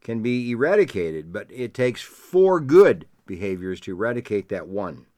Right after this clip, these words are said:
So think of it in the sense of the rule of four.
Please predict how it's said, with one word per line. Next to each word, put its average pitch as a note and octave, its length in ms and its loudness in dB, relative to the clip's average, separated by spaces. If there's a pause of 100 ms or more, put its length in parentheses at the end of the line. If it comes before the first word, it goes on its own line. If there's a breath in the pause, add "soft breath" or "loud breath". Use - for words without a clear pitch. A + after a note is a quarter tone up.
(120)
So A2+ 500 0
think G3+ 280 0
of G3+ 100 2
it E3+ 140 -2
in C3 80 -8
the B2+ 100 -4
sense B2+ 300 -6
of G#2 100 -10
the G#2 80 -8
rule A2 240 -6
of G#2 60 -8
four. F#2+ 480 -6